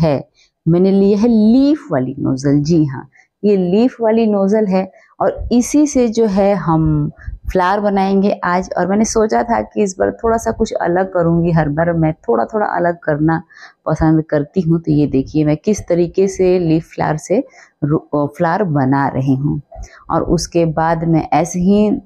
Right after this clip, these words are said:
तीन चार फ्लावर्स बनाऊंगी और इसी लीफ नोजल का यूज़ करके मैं लीफ भी बनाऊंगी। तो एक ही नोजल से देखिए आप कि मैंने दोनों ही काम कर लिए हैं यहाँ पर।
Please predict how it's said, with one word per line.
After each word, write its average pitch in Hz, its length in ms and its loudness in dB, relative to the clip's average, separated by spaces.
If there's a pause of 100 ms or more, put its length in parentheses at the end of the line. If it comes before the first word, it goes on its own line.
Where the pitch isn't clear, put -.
(160)
तीन 175 180 2
चार 175 480 -2 (260)
फ्लावर्स 160 360 -2
बनाऊंगी 160 720 0 (380)
और - 280 -4
इसी 247 360 2
लीफ 247 320 2
नोजल 202 360 2
का 196 100 0
यूज़ 175 460 2
करके 175 320 -2
मैं 175 220 0
लीफ 165 500 0
भी 185 140 2
बनाऊंगी। 160 560 0
तो 147 560 0 (400)
एक 208 220 2 (100)
ही 269 80 4
नोजल 208 400 2
से 196 160 0
देखिए 165 420 0
आप 160 280 -2
कि 160 160 0
मैंने 143 560 2 (500)
दोनों 185 380 2
ही 240 120 2
काम 190 360 -2
कर 143 220 -2
लिए 135 220 4
हैं 147 180 2
यहाँ 131 320 -2
पर। 143 80 -4